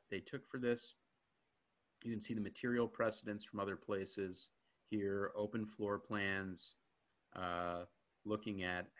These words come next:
how, uh, people have used, um, you know, sloped roofs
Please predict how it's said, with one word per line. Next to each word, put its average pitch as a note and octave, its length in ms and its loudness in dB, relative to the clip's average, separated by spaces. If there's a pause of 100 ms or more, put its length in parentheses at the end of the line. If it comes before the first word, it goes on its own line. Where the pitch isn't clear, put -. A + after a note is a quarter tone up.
(100)
how, F#2+ 500 4 (320)
uh, F#2 280 -8 (580)
people G#2 280 -2
have F#2 120 -2
used, G2 540 -4 (580)
um, F2 540 -4 (720)
you F#2+ 100 -6
know, F2 140 -6
sloped G#2 500 -2
roofs B2+ 720 0